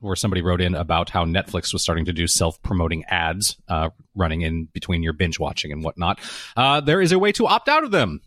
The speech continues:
because it is just a test feature, and apparently if you use your web browser, you have to do it in the browser, not in the app.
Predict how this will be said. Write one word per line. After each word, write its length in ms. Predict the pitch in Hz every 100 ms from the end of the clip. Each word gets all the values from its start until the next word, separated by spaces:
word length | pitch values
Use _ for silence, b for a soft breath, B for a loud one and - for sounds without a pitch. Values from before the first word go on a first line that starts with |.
| -
because 280 | 98 101 101
it 80 |
is 120 | 107 -
just 200 | 110 110
a 80 |
test 360 | - 190 202 -
feature, 420 | 107 90 117 170 -
and 100 | 95
apparently 480 | 90 110 110 104 98
if 140 | 101 101
you 100 | 95
use 300 | 95 98 98
your 160 | 98
web 240 | 87 85 78
browser, 400 | 76 78 110 - B B B _ _ _
you 120 | -
have 120 | 65 -
to 80 | -
do 100 | 95
it 20 |
in 80 | 123
the 60 |
browser, 340 | 160 156 117 113
not 180 | 78
in 60 | 98
the 120 | 120
app. 280 | 98 87